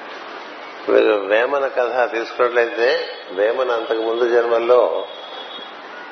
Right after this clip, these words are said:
ఈ ఆధ్యాత్మిక సాధన సంపత్తి విషయంలో చాలా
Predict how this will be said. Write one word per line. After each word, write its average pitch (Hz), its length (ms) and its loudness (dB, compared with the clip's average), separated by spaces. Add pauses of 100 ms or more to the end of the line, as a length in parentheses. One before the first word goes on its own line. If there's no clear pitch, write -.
(200)
ఈ 110 220 2
ఆధ్యాత్మిక 117 720 0
సాధన 117 680 2
సంపత్తి 120 360 0
విషయంలో 113 360 0 (120)
చాలా 92 340 4